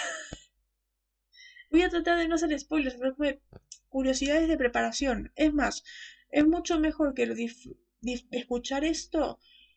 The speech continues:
después del capítulo para que se pueda entender el capítulo.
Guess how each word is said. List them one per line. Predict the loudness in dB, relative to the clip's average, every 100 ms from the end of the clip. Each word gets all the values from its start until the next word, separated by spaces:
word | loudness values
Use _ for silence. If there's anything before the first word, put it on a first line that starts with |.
| _
después | -4 2 2
del | 2
capítulo | 2 0 0 0
para | 0
que |
se | 0
pueda | 0 0
entender | 2 0 0 0 0
el | 0
capítulo. | -6 -8 -10 -8 -10